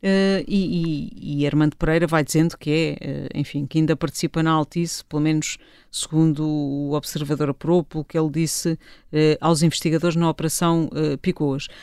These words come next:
Aliás, o Ministério Público, eh, é curioso que o Ministério Público, eh, pediu u-, uma caução, prisão, eh, prisão domiciliária para Armando Pereira no âmbito da Operação Marquês, ou uma caução de dez milhões,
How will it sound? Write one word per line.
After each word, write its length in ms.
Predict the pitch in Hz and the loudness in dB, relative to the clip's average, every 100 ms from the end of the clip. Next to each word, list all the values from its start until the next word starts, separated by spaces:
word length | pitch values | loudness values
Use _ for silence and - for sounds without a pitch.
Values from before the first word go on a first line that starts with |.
| - | -8
Aliás, 300 | 220 202 147 | -2 0 2
o 40 | 190 | 2
Ministério 420 | 202 - 185 185 | 2 4 4 4
Público, 580 | 185 160 165 - 175 - | 0 -2 -2 -2 -4 -2
eh, 180 | 151 156 - | -4 -4 -4
é 40 | 151 | -6
curioso 320 | 156 156 151 | -6 -6 -2
que 60 | 185 | 0
o 20 | |
Ministério 380 | 180 185 170 165 | 0 2 0 0
Público, 440 | 156 147 151 - - - - - | -2 -4 -4 -10 -20 -20 -20 -6
eh, 200 | 165 160 - | -2 -2 -4
pediu 420 | 151 185 165 147 | 4 6 6 2
u-, 220 | - 147 | -4 -4
uma 220 | 143 165 160 | 0 2 2
caução, 500 | 156 185 170 139 131 | 0 0 2 0 0
prisão, 1000 | - 147 156 147 135 131 135 135 131 143 | -2 0 2 2 2 0 -2 -2 -4 -6
eh, 40 | - _ _ | -10 _ _
prisão 320 | - 139 156 | -4 0 2
domiciliária 1120 | 151 156 156 - 156 156 151 147 143 143 139 127 | 4 4 2 0 -2 0 0 0 0 0 -2 -4
para 460 | - 151 143 143 135 | -2 0 0 0 0
Armando 340 | 147 156 151 - | 2 2 2 -2
Pereira 540 | 165 160 151 147 139 139 _ _ _ _ - | -2 0 2 0 -2 -4 _ _ _ _ -2
no 140 | 170 160 | 4 6
âmbito 240 | 156 151 | 6 4
da 80 | 165 | 0
Operação 340 | - 165 170 | 2 0 2
Marquês, 500 | 156 151 170 156 139 - - - - | 2 2 2 2 0 -6 -18 -6 6
ou 160 | 196 180 | 8 8
uma 240 | 170 175 | 6 4
caução 480 | - 175 - 170 151 | 4 2 2 0 0
de 60 | |
dez 280 | 143 165 175 | 2 4 4
milhões, 520 | 170 160 156 165 190 | 2 2 4 2 0